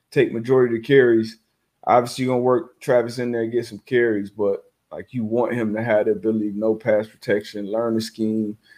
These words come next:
If you draft him to play wide receiver and that's where he plays,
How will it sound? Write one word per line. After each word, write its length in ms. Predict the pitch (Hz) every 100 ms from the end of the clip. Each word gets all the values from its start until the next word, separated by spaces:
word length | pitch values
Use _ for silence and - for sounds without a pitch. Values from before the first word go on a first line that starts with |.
| _ _ _ _ _ _ _ _
If 180 | - -
you 100 | 165
draft 380 | 127 143 160 160
him 120 | 160
to 60 | 147
play 200 | 156 160
wide 180 | 165 165
receiver 580 | 151 143 170 180 175 127
and 100 | 123
that's 180 | 143 143
where 160 | 156
he 60 | 151
plays, 560 | 143 170 180 175 165